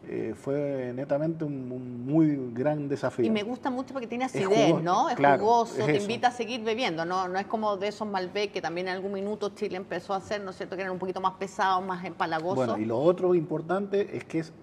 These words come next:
Speaker 1: cero verdes, no tiene nada de piracinas. El Malbec no tiene que tener piracinas, entonces buscaba la violeta, la ciruela,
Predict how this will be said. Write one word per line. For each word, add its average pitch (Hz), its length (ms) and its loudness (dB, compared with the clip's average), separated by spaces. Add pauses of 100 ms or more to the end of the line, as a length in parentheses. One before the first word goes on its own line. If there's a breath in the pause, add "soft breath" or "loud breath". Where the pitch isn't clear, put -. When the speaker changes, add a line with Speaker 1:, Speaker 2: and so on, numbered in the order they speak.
(140)
Speaker 1:
cero 185 460 2 (580)
verdes, 113 500 0
no 123 220 -6
tiene 143 260 -2
nada 151 200 0
de 151 80 4
piracinas. 123 440 -2
El 113 80 -2
Malbec 127 300 0
no 139 160 -4
tiene 143 160 -6
que 135 60 -6
tener 147 300 0 (840 loud breath)
piracinas, 127 460 0
entonces 110 380 -2 (440)
buscaba 139 420 4
la 123 200 2
violeta, 131 600 2
la 113 140 0
ciruela, 127 680 2